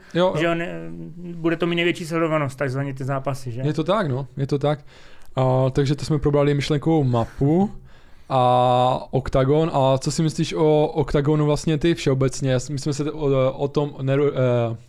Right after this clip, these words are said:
Speaker 1: Nerudovi, o Novotném rozkecali, ale co si myslíš všeobecně o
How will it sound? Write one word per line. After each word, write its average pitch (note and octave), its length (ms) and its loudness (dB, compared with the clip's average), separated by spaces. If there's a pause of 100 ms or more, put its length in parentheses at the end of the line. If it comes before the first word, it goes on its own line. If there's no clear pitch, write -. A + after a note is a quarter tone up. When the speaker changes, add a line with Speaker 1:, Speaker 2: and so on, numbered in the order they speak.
(140)
Speaker 1:
Nerudovi, A2+ 460 -6 (380)
o C3 760 2
Novotném D3 500 2
rozkecali, D3 640 0
ale C3+ 160 0
co D3 80 -6
si D#3 120 -6
myslíš D3 200 -2
všeobecně D3 540 0
o C#3+ 140 -2